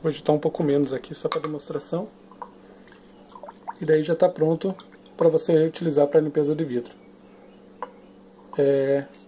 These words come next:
peço pra vocês continuar acessando o nosso site de fórmulas, só fórmulas ponto com, onde tem essas fórmulas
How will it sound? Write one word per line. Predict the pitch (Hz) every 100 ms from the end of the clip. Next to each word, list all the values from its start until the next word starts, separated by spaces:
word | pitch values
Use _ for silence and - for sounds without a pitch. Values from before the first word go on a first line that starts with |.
| - - -
peço | - 165
pra | - 196
vocês | 180 190 185
continuar | 175 - 170
acessando | 165 165 - 170
o | 175
nosso | 151 - 131 120 - - - - -
site | - - 139 143
de | 127
fórmulas, | 120 151 175 170 - -
só | - -
fórmulas | - 143 139 131
ponto | - 143 156
com, | - 180 - - - - -
onde | 160 156
tem | 151 156
essas | 160 175 202
fórmulas | - 170 175 185 -